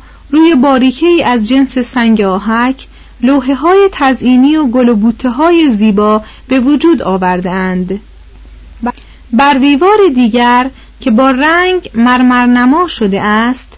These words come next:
لوحه‌ای شامل نقوشی از خطوط مارپیچ و عمودی و افقی دیده می‌شود و بر دیوار دیگر منظرهٔ مبارزهٔ انسان و گاو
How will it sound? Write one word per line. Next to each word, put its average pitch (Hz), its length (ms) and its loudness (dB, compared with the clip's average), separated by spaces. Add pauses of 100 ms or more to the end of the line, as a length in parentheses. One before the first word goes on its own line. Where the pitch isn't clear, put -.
(360)
لوحه‌ای 294 580 2
شامل 294 480 2
نقوشی 285 640 0
از 269 220 -2
خطوط 311 440 -2
مارپیچ 254 920 -2 (360)
و 247 40 -2
عمودی 220 560 2
و 202 120 2
افقی 226 480 -2
دیده 262 340 0
می‌شود 185 680 -2 (800)
و 247 80 0
بر 269 160 2
دیوار 277 500 2 (180)
دیگر 240 500 0 (300)
منظرهٔ 277 640 2
مبارزهٔ 269 800 0
انسان 262 560 0
و 220 60 2
گاو 208 400 0